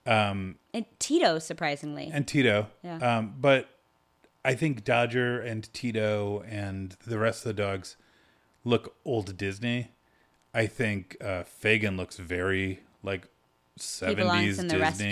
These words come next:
Speaker 2: Rescuers, yeah.
Speaker 1: Like, he looks a little gross. Everything's a little grungy.
Speaker 2: There's less cleanup work is, like, one of the visually
Speaker 1: Yeah, I mean, anima-,
Speaker 2: salient features.
Speaker 1: animation-wise, yeah, there were
Speaker 2: Yeah.
Speaker 1: some issues. But, like, I think the character design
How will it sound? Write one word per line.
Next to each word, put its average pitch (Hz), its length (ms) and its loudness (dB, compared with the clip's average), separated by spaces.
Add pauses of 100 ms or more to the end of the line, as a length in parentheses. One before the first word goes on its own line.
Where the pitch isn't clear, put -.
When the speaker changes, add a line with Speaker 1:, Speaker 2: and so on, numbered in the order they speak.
Speaker 2:
Rescuers, 156 340 -4
yeah. 165 240 -4
Speaker 1:
Like, 107 140 -2
he 117 180 -2
looks 101 360 -2
a 107 40 -2
little 95 320 -4
gross. 110 680 0
Everything's 98 400 -6
a 98 60 -4
little 90 280 -6
grungy. 101 840 -2
Speaker 2:
There's 175 260 -4
less 160 240 -4
cleanup - 500 -4
work 147 380 -6 (100)
is, 175 160 -4
like, 151 220 -4
one 165 320 -4
of 156 80 -4
the 151 80 -6
visually 147 440 -6
Speaker 1:
Yeah, 104 320 4
I 120 60 4
mean, 131 220 4
anima-, 135 300 4
Speaker 2:
salient 127 220 2
features. 160 120 4
Speaker 1:
animation-wise, 107 1120 2
yeah, 87 160 -2
there 87 100 -6
were 87 80 -4
Speaker 2:
Yeah. 160 120 -2
Speaker 1:
some 98 100 -8
issues. 98 440 -12 (420)
But, 139 200 10
like, 143 320 6
I 143 80 0
think 143 180 0
the 135 80 4
character 147 400 0
design 101 420 -4